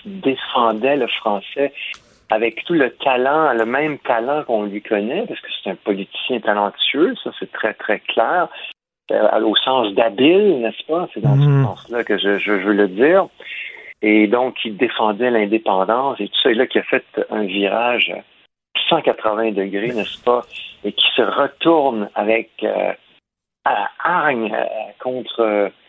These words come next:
Speaker 1: contre, un peu comme, comme, comme, euh, comme un, un amoureux est conduit par sa fiancée, là,
Speaker 2: <laughs>
Speaker 1: il se retourne con-, se retourne contre ses anciennes amours. C'est vraiment, euh,
Speaker 2: Mais, mais il se présente comme un homme de principe alors que c'est un opportuniste, là, parce que lui s'est fait vacciner, sauf qu'il, il courtisait les, les antivax.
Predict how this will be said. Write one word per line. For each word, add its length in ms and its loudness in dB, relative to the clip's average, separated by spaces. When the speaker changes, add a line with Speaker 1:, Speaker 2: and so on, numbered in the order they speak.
Speaker 1:
contre, 260 0
un 80 2
peu 120 2
comme, 200 -2
comme, 260 -2
comme, 220 2
euh, 120 0
comme 180 0
un, 100 2
un 420 2
amoureux 360 6
est 60 4
conduit 400 0
par 180 0
sa 100 -2
fiancée, 540 -2
là, 540 4
Speaker 2:
<laughs> 20 -2
Speaker 1:
il 80 -4
se 60 -4
retourne 560 0
con-, 160 0
se 60 2
retourne 440 2
contre 260 2
ses 120 4
anciennes 420 2
amours. 480 2
C'est 100 -4
vraiment, 520 2
euh, 100 8
Speaker 2:
Mais, 240 4
mais 380 6
il 140 6
se 160 2
présente 380 4
comme 180 4
un 160 4
homme 160 6
de 80 6
principe 600 2
alors 280 4
que 120 0
c'est 260 -2
un 140 6
opportuniste, 840 2
là, 60 2
parce 200 -2
que 120 4
lui 420 8
s'est 220 4
fait 160 4
vacciner, 720 6
sauf 340 4
qu'il, 300 4
il 440 0
courtisait 640 2
les, 340 2
les 240 2
antivax. 800 2